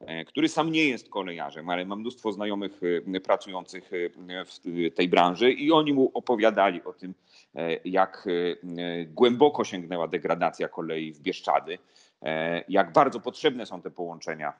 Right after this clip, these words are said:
e, ludziom, że to nie jest tak, że każdy w Polsce ma samochód, to nie jest tak, że wszędzie da się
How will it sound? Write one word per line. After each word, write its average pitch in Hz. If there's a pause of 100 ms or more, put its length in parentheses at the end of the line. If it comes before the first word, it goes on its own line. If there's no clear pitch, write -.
e, 78
ludziom, 78
że 120
to 135
nie 131
jest 107
tak, 85
że -
każdy 82
w -
Polsce 87
ma 80
samochód, 82
to 101
nie 120
jest 107
tak, 90
że 87
wszędzie 87
da 85
się -